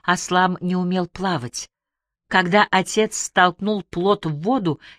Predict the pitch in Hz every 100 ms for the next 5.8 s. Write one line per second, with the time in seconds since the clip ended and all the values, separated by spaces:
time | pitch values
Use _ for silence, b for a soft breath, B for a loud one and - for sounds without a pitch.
0 | - 156 214 220 220 220 214 196 202 196
1 | 254 226 - 180 160 165 160 185 202 208
2 | - 262 208 - _ _ _ _ _ _
3 | _ _ _ _ - 139 170 160 165 156
4 | - - 180 175 170 156 160 139 185 185
5 | 139 127 120 - - 120 113 117